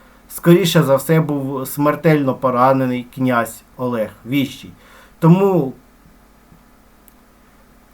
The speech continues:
київській дру-, тому київській д-, тому дружині князя Олегу, тому дружині князя Олега, тому київській дружині князя Олега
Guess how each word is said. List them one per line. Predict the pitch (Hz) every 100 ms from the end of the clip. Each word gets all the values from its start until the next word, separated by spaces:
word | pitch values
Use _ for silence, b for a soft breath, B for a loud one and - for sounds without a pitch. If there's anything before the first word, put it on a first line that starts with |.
| _ _ _ _ _ _ _ _ _ _ _ _ _ _ _ _
київській | - 208 202 165 175
дру-, | 160 151 151 143
тому | 165 170 196
київській | 165 175 170 165 165
д-, | 135 147
тому | 139 165 175 175 143
дружині | 131 127 131 170 165 156
князя | 143 151 139 139 123 120 - -
Олегу, | 143 131 123 123 120 139 135 b b
тому | - 180 175
дружині | 156 151 175 160
князя | 160 151 143 131 127
Олега, | 120 127 131 131 127 B B B B - _ _ _ -
тому | 165 196 170
київській | 202 190 160 170
дружині | 147 143 156 165 151
князя | - 151 143 131
Олега | 123 123 135 135 131